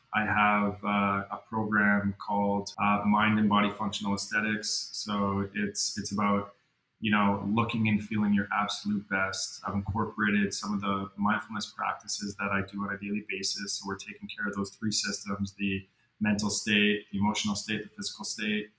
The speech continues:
And then Kevin Lowe, which is, uh, an absolute phenomenal trainer.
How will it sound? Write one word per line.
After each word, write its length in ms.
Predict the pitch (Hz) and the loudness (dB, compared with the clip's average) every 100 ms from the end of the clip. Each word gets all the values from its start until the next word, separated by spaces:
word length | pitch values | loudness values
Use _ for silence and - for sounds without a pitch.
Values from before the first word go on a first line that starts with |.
| _ - _ _ - | _ -20 _ _ 0
And 80 | |
then 120 | 104 104 | 2 4
Kevin 360 | 113 110 104 | 4 4 4
Lowe, 480 | 107 110 110 104 - - | 4 4 4 2 -2 -6
which 320 | 104 101 - | -2 0 2
is, 320 | 104 101 95 | 2 2 2
uh, 340 | 107 101 101 98 98 _ _ _ | 2 2 2 0 -6 _ _ _
an 100 | 110 107 | -4 2
absolute 400 | 110 - 117 110 | 2 0 -4 -6
phenomenal 580 | - 104 104 110 110 107 | 0 2 4 4 2 0
trainer. 680 | - 104 104 98 95 98 | 0 0 2 2 2 -2